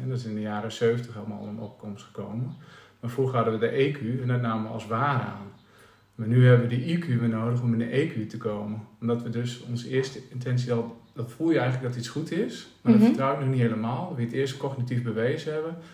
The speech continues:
Speaker 1: en dan kan je het accepteren.
Speaker 2: Wat mooi, want in je dagelijkse, eh, leven, wat, wat doe je en hoe help je de mensen hierbij, zeg maar?
Speaker 1: Nou, met, eh, de, na de klaar was met mijn studie, eh, eh,
Speaker 2: Mhm.
Speaker 1: kon ik in verschillende settings werken, kwam ik in het ziekenhuis ook terecht.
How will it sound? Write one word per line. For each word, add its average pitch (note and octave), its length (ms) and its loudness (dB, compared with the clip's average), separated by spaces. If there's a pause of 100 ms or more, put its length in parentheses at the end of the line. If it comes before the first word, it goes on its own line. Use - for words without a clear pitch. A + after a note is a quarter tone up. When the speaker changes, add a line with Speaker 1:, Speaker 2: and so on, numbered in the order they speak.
(220)
Speaker 1:
en A#2 80 -2
dan B2 180 2
kan B2+ 100 -2
je B2+ 60 2
het B2 100 0
accepteren. B2 580 -6 (360)
Speaker 2:
Wat G3+ 160 2
mooi, A#3+ 200 10
want G#3 160 8
in A3+ 100 8
je A3+ 80 8
dagelijkse, B3 580 6
eh, G#3+ 340 6
leven, A3 520 6
wat, G#3+ 200 4
wat G#3 180 4
doe A3+ 120 8
je B3+ 120 8
en G3+ 340 6
hoe G#3+ 100 6
help G#3+ 200 6
je - 60 4
de G3 80 6
mensen A3 340 2
hierbij, A3 360 6
zeg A3+ 260 2
maar? A#3+ 380 0 (720)
Speaker 1:
Nou, C3 320 2 (120)
met, C3 260 -4
eh, D3+ 60 2 (1120)
de, E3 200 -8
na C#3+ 140 0
de C#3+ 100 2
klaar C#3 200 4
was C#3+ 120 0
met C#3 120 0
mijn C3 120 0
studie, E3+ 420 -2
eh, C3+ 220 0
eh, B2 60 -2 (240)
Speaker 2:
Mhm. A#2+ 120 6
Speaker 1:
kon B2+ 120 2
ik A#2+ 60 2
in A#2 60 2
verschillende A#2 360 -2
settings C3+ 300 -6
werken, C3+ 300 2
kwam A#2+ 220 0
ik A#2 80 -2
in A2+ 60 -2
het A2+ 120 -4
ziekenhuis C#3 500 -2
ook C3 140 -4
terecht. B2+ 500 -4